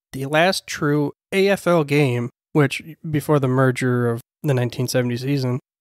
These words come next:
came on January seventeenth, nineteen seventy, at Astrodome in Houston, Texas. Now, I didn't really confirm this, but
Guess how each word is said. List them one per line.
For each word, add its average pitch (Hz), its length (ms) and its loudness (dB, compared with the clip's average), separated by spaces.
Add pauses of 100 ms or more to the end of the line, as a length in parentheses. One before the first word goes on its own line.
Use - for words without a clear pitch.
(120)
came 220 260 2
on 127 300 -2
January 190 540 2
seventeenth, 135 840 -2
nineteen 143 480 0
seventy, 123 480 -6 (160)
at 117 220 -8
Astrodome 143 840 2
in 123 60 -2
Houston, 127 380 -2
Texas. - 500 -8 (800)
Now, 135 80 -2
I 151 60 2
didn't 175 180 0
really 170 260 6
confirm 165 460 0
this, 180 200 -2
but 123 340 -4